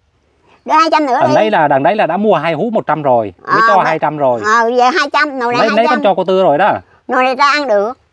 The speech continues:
Speaker 2: Ăn được á hả?
Speaker 1: Ừ.
Speaker 2: Nó có giỏi là sao cô Tư ăn? Con sợ là cô Tư bị bệnh
Speaker 1: Đây,
Speaker 2: nhá.
Speaker 1: đây này, đây này, tao hâm lên, hồi nữa tao ăn co-, tao ăn cho mày coi luôn.
Speaker 2: À, hâm lên ăn luôn.
Speaker 1: Ừ,
Speaker 2: Ôi,
Speaker 1: hâm
Speaker 2: chị
Speaker 1: rồi ăn
Speaker 2: chà.
Speaker 1: luôn.
Speaker 2: Thôi đổ đi.
Speaker 1: Còn cái đó đổ đi, đưa hai trăm đây.
Speaker 2: Đổ đưa thì đưa hai trăm.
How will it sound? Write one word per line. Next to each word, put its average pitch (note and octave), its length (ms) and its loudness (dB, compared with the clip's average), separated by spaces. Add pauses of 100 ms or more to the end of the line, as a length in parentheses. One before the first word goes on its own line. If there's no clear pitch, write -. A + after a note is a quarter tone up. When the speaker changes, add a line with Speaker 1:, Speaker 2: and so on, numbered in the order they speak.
(120)
Speaker 2:
Ăn E3 160 -4
được D#3+ 200 2
á G3 60 -2
hả? D3 300 -6
Speaker 1:
Ừ. A#3+ 380 -2 (580)
Speaker 2:
Nó F3 80 -4
có A3 120 2
giỏi G3+ 260 4
là C#3 60 -4
sao E3 120 -2
cô E3 100 -6
Tư F3+ 80 -6
ăn? E3+ 260 -2
Con F3 120 -4
sợ F3+ 160 -2
là F#3+ 80 -2
cô E3+ 100 -6
Tư F3 120 0
bị E3+ 140 0
bệnh D#3+ 120 2
Speaker 1:
Đây, D#3+ 100 -4
Speaker 2:
nhá. G3+ 160 -4
Speaker 1:
đây D4 140 4
này, C4+ 160 2
đây D4+ 120 4
này, C4 140 0
tao D4+ 120 0
hâm E4 240 0
lên, D#4 180 2
hồi C4+ 380 -2
nữa C#4 200 -2
tao D#4 100 -8
ăn D4 260 -4
co-, C#4+ 120 -6 (120)
tao C#4+ 100 0
ăn D4+ 180 0
cho D4+ 80 -4
mày B3 140 -4
coi C#4+ 180 2
luôn. D4 240 0 (100)
Speaker 2:
À, B2 400 -2
hâm E3 160 -2
lên F3 120 0
ăn E3+ 140 0
luôn. F3 220 2 (320)
Speaker 1:
Ừ, A#3 340 0
Speaker 2:
Ôi, B3 120 -6
Speaker 1:
hâm C4 100 -2
Speaker 2:
chị C#4+ 60 -2
Speaker 1:
rồi B3 100 -2
ăn C4+ 80 0
Speaker 2:
chà. C#4+ 40 -4
Speaker 1:
luôn. D4 280 0 (380)
Speaker 2:
Thôi D3+ 100 -2
đổ A#2 220 -2
đi. E3+ 100 -2
Speaker 1:
Còn - 120 2
cái F4 100 4
đó F#4+ 160 2 (640)
đổ D#4 180 0
đi, E4 140 0
đưa D4 80 0
hai D4+ 220 -6
trăm C#4+ 140 -4
đây. C#4+ 280 -4
Speaker 2:
Đổ - 140 -6
đưa D3+ 160 0
thì C3+ 80 -8
đưa C3 120 -2
hai C3 120 -4
trăm. C#3 220 -4